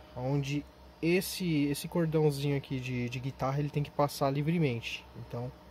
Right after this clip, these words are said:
vou mostrar aqui pra vocês quando ela tiver realmente, é, montadinha e imprimindo. Ah, galera, só pra mostrar pra vocês aqui o que eu falei sobre o cordinha, né, do violão, ó. Quando a gente faz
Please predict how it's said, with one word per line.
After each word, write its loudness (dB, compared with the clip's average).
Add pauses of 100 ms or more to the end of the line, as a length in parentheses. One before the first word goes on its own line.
(500)
vou -6
mostrar -2
aqui -4
pra -2
vocês -2
quando 2
ela 4
tiver 0
realmente, 0 (640)
é, -2
montadinha 4
e 4
imprimindo. 2 (100)
Ah, -6
galera, 6
só -2
pra 4
mostrar 4
pra 2
vocês 2
aqui 0
o 2
que 0
eu 4
falei 4
sobre 2
o 4 (320)
cordinha, 4
né, 6
do 0
violão, 2
ó. 2 (200)
Quando -2
a 2
gente 0
faz 0